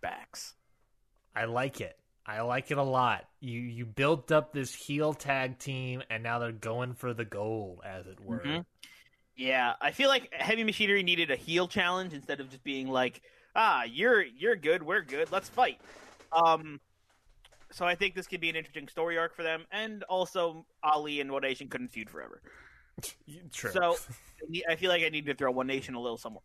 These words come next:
Speaker 1: a little elsewhere, and what better than the tag team championships and really establish them as a, uh, that, that, that they're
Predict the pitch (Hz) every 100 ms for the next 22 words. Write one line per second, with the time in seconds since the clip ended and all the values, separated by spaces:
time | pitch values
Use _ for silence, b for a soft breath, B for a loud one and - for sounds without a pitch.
0 | - 143 156 135 - 247 240 240 226 175
1 | 156 160 165 151 151 135 123 117 131 127
2 | - 117 143 131 127 127 120 113 160 208
3 | 202 170 - 156 147 139 - 143 135 123
4 | 120 117 110 110 113 - _ _ _ _
5 | _ - 120 113 113 120 76 - _ _
6 | _ 143 139 151 147 160 156 160